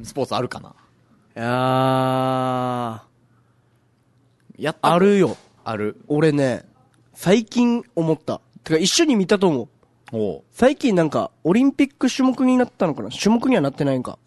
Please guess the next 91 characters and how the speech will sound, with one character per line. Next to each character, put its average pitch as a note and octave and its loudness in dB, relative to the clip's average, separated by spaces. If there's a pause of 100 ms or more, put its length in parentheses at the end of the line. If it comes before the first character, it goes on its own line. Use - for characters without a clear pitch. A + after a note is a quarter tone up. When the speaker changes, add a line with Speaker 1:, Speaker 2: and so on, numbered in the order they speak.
Speaker 1:
な A2+ -12
ん G#2+ -6
だ？ A2+ -2 (120)
Speaker 2:
な D3+ 0
ん C#3+ -4
か、 - -16
世 F#3+ 2
界 A#3+ 2
大 A#3+ 4
会 G3+ 2
か D3+ 2
な D3 4
ん D#3 0
か C3 0
で、 A2+ -4 (680)
ニ F3 4
ュ G#3+ 6
ー G#3+ 4
ス D#3+ -2
に C#3 2
な B2 -2
っ - -20
て - -16
て。 D2+ -18 (380)
Speaker 1:
お G#2+ -2
う。 - -18
Speaker 2:
あ B2+ -2
の、 A#2+ -4 (1500)
ス - -12
カ C#4 0
ッ - 2
シ - -4
ュ。 - -14 (680)
Speaker 1:
あ A3+ 2
ー、 G#3 4
は G3 6
い G3 4
は A3+ 4
い - 6
は B3+ 6
い。 C4+ 6 (100)
Speaker 2:
壁 - 4
打 C#4 4
ち - -
す C4+ 2
る A#3 6
や F3 4
つ。 - -18
Speaker 1:
は D3 0
い E3 0
は C#3+ 0
い C#3+ 0
は C3+ -2
い、 B2 -2
あ A#2 -2
っ - -20
た B2 -4
ね。 C3 -2
Speaker 2:
あ A3 4
れ、 B3+ 2
お G3+ 2
か D#4+ -4
し - -2
く G4+ 2
な - -2
い？ - -16 (640)
Speaker 1:
あ G#3 4
ー、 A#3 4
言 - 0
っ - 0
て A#4 -2
た B3 2
の、 F3+ -4
そ C4+ 2
う C#4 2
い A#3 2
や、 E3+ 0
Speaker 2:
<laughs> - -
あ A3 6
れ、 G#3+ 6
Speaker 1:
二 G#3 4
人 G3+ 2
で F#3 4
言 E3 2
っ - -4
た G#3 2
や B2 2
ん。 - -2
Speaker 2:
あ F#3 6
れ F3+ 2
さ、 C#3 -2